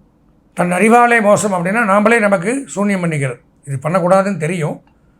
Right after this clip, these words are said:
தெரிஞ்சே அதை பண்ணி அதனால பல பிரச்சனையை அனுபவிக்கிறது. அதெல்லாம் இந்த மாதிரி ஒரு சூழ்நிலை. நாம வேணும்னு பண்றதில்ல, கிரக அமைப்புகள் நம்மளை தூண்டிவிடும், நம்ம பண்ணிடுவோம், அப்புறம் யோசிப்போம். அந்த மாதிரி ஒரு சூழ்நிலை ஏற்படும். "மனை விட்டு மாடி விட்டு மறுநகரம் போவானே",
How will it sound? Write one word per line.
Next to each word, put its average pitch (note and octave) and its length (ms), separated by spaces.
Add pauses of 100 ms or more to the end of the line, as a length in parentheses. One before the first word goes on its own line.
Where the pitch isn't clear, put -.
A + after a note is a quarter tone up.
(160)
தெரிஞ்சே G#3+ 320
அதை G3 180
பண்ணி G3 240
அதனால G3+ 380
பல F3 160
பிரச்சனையை E3 380
அனுபவிக்கிறது. A#2+ 440 (720)
அதெல்லாம் G3 300
இந்த G#3 120
மாதிரி G#3+ 200
ஒரு F#3 100
சூழ்நிலை. F3+ 280
நாம E3 260
வேணும்னு F3+ 320
பண்றதில்ல, D#3+ 420
கிரக C#3+ 220 (420)
அமைப்புகள் F#3 500
நம்மளை F3 220
தூண்டிவிடும், F3+ 500
நம்ம E3 120
பண்ணிடுவோம், F3 480
அப்புறம் F3 340
யோசிப்போம். A#2+ 440 (400)
அந்த E3+ 160
மாதிரி F3+ 240
ஒரு D3+ 80
சூழ்நிலை D#3 380
ஏற்படும். C3+ 460 (480)
"மனை A#3 300
விட்டு G#3 500 (200)
மாடி G#3 380
விட்டு G3 320
மறுநகரம் F#3+ 640
போவானே", D#3 340